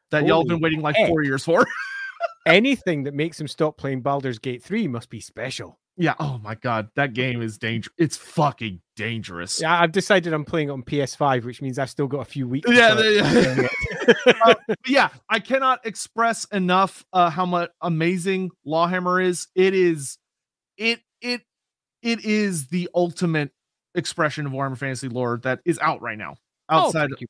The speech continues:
Speaker 2: very much.
Speaker 1: Like, it's amazing. If you've ever, l-, listen, if you've ever wanted to see a genuinely perfectly acted and canonical
Speaker 2: <laughs>
Speaker 1: situation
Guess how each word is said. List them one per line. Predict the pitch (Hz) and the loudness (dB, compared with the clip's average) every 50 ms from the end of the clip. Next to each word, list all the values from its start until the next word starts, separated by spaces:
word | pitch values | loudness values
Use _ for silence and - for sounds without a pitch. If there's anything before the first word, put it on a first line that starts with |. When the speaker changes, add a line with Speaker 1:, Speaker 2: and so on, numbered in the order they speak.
| _ | _
Speaker 2:
very | - - 90 82 | -20 -20 -20 -20
much. | - _ - - _ _ _ _ _ | -20 _ -20 -20 _ _ _ _ _
Speaker 1:
Like, | - 170 165 143 - | 0 0 0 2 2
it's | 190 190 - | 2 2 2
amazing. | 220 208 220 220 208 156 143 123 110 - _ _ _ - - 123 - | 0 0 0 0 0 -2 -4 -8 -10 -12 _ _ _ -20 -12 0 2
If | 208 180 170 | 2 4 6
you've | 247 285 320 294 - - | 8 8 8 6 4 4
ever, | 226 247 269 254 302 277 240 - _ _ _ _ _ _ 208 | 4 4 4 4 2 0 0 -4 _ _ _ _ _ _ -12
l-, | 190 190 - 214 | -12 -8 -2 0
listen, | 202 190 - - 104 107 - _ _ _ _ | 0 0 0 -2 -6 -12 -16 _ _ _ _
if | 208 190 160 | 0 4 6
you've | 247 285 269 269 | 6 6 8 6
ever | 269 262 277 302 | 6 6 4 2
wanted | 269 269 277 269 | 2 2 0 0
to | 254 247 | 0 0
see | - - - 247 226 214 202 | -2 -2 -2 -2 -2 -2 -2
a | - 185 185 180 170 139 | 0 2 2 2 2 0
genuinely | 117 123 131 139 143 151 185 202 214 233 240 254 254 254 247 240 233 | -4 -6 -6 -6 -4 0 2 2 2 2 -2 -4 -4 -4 -4 -6 -6
perfectly | - - - 208 220 208 277 262 - 240 254 - - | -6 -2 0 0 0 0 -2 -6 -6 -6 -8 -4 -2
acted | 196 190 185 180 - 196 185 170 | 0 0 0 0 0 0 0 0
and | - 180 175 - | 0 -4 -6 -4
canonical | - 202 180 170 170 165 170 185 208 202 - 220 214 208 208 202 - _ _ _ 381 _ _ - | -4 -4 -2 0 0 0 0 0 -2 -2 0 0 0 2 0 -2 -4 _ _ _ _ _ _ 0
Speaker 2:
<laughs> | - - - _ _ - 349 - _ _ _ _ _ _ _ | 0 0 0 _ _ -6 -6 -6 _ _ _ _ _ _ _
Speaker 1:
situation | 208 - - 269 262 - 277 262 240 247 247 220 - 214 196 175 165 156 | -6 -2 0 0 0 2 2 4 4 4 4 2 2 0 0 0 0 -4